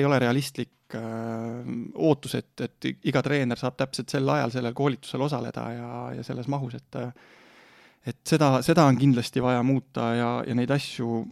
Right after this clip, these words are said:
ma arvan, et, äh, tegelikult on veel, kus, kus on need küsimärgid õhus ja arengukavas tegelikult tuli neid veel, veel eriti palju, et, äh, mis plaanid on siis taristuga, nii-öelda võrkpallikodu loomisega, mis selle all mõeldakse. Äh, teiseks, äh,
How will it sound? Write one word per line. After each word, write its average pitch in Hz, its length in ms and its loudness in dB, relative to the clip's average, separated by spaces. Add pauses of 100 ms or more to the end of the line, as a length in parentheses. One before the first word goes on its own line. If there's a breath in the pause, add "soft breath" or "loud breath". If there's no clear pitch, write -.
(160)
ma 123 160 0
arvan, 120 240 -4
et, - 320 -16
äh, 113 460 -4
tegelikult 120 560 -4
on 127 100 0
veel, 131 240 0
kus, - 220 -12 (100)
kus 139 240 -8
on 127 80 -2
need - 80 -10
küsimärgid 127 560 -2
õhus 135 240 0 (320 loud breath)
ja 127 140 4
arengukavas 123 480 4
tegelikult 120 420 -2
tuli 117 240 -4
neid 117 160 -4
veel, 120 300 -2
veel 127 180 2
eriti 135 240 0
palju, 117 320 -2
et, - 220 -10 (100)
äh, 117 80 -2
mis 143 240 -2
plaanid 127 320 -2
on 120 80 -6
siis 127 160 -10
taristuga, 135 540 0 (480 loud breath)
nii-öelda 117 260 -2
võrkpallikodu 135 640 0
loomisega, 127 560 -2 (100)
mis - 160 -10
selle 160 220 0
all 127 100 2
mõeldakse. 123 640 -4 (800 loud breath)
Äh, 120 160 -2 (320)
teiseks, 147 560 0
äh, 123 160 0